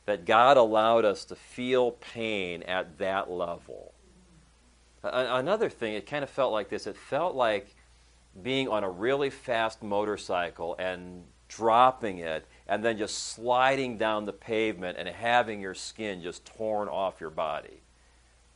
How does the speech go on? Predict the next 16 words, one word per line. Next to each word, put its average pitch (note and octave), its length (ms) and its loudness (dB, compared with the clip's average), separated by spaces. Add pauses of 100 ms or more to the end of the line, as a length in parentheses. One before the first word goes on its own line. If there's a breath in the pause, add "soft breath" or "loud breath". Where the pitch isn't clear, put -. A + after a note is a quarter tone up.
(440)
It, G2+ 100 -6
it A#2 400 -2
was G2+ 240 -2
real. G2+ 480 4
It, G2+ 140 2
it A2+ 200 2
was G2 260 -2
raw. G2+ 680 8
The, G2+ 140 0
the, G#2 120 0
the G2+ 140 0
volume, A#2+ 540 10
it A#2 60 4
was A#2+ 140 4
interesting E3 340 -2
too. B2+ 220 0